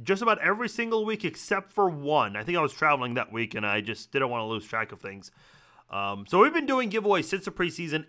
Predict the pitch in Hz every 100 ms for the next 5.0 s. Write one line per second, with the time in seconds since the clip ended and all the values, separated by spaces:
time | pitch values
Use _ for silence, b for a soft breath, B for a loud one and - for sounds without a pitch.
0 | 156 175 156 160 131 120 107 - - b
1 | b b b - 208 302 320 285 208 214
2 | 214 208 - 196 - - - 180 151 120
3 | 165 254 160 220 226 214 185 190 160 -
4 | 202 185 - - 165 165 135 113 95